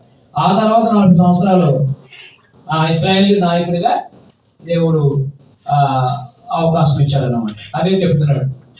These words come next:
ఆ తర్వాత ఇరవై తొమ్మిది వచ్చింది. మోషే ఆ మాట విని పారిపోయి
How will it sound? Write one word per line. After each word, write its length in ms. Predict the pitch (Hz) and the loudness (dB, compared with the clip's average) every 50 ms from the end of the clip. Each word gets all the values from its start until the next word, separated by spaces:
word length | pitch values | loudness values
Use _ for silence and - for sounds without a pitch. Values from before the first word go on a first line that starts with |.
| - _ _ _ _ _ - | -20 _ _ _ _ _ -6
ఆ 160 | 160 160 165 | -2 0 0
తర్వాత 320 | 190 202 202 202 196 180 185 170 156 147 151 151 147 147 - - - - - _ _ _ _ _ _ _ _ _ _ _ _ _ _ _ _ _ _ - _ _ _ _ _ - | 2 2 4 4 2 2 2 2 2 2 0 -2 -4 -6 -8 -10 -16 -20 -20 _ _ _ _ _ _ _ _ _ _ _ _ _ _ _ _ _ _ -20 _ _ _ _ _ -2
ఇరవై 220 | 175 180 190 190 | 0 0 2 2
తొమ్మిది 240 | 185 180 170 160 156 | 2 2 2 2 2
వచ్చింది. 240 | 147 143 135 135 151 | 0 0 0 0 0
మోషే 300 | 170 185 208 208 202 226 | 0 0 0 2 0 2
ఆ 220 | 214 208 202 190 | 0 0 0 2
మాట 220 | 185 185 185 196 202 | 2 2 0 0 0
విని 200 | 202 202 196 190 143 | 0 2 2 2 2
పారిపోయి 600 | 151 175 180 180 175 147 - 185 185 - - | 2 2 2 2 2 2 2 2 2 0 -2